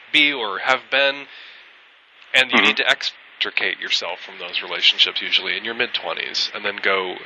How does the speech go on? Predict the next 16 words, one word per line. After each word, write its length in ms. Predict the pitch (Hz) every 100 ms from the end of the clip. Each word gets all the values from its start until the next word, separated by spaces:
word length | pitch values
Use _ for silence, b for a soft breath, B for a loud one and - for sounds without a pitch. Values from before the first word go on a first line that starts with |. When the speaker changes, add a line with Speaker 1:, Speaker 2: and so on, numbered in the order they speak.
| -
Speaker 1:
have 300 | 110 98 98
the 80 | 98
relationship 720 | 92 90 95 - 98 - 95 -
that 160 | - -
you 140 | 92
need 240 | 113 151 139
and 160 | 123
want 400 | 117 117 113 107
with 100 | 101
somebody 380 | - 104 98 95
who 300 | 101 95 95 98 -
is 180 | 104 -
closer 600 | - - 113 120 - 110
to 220 | - -
you 320 | 95 95 90 -
sexually 720 | - 101 - - 92 87 87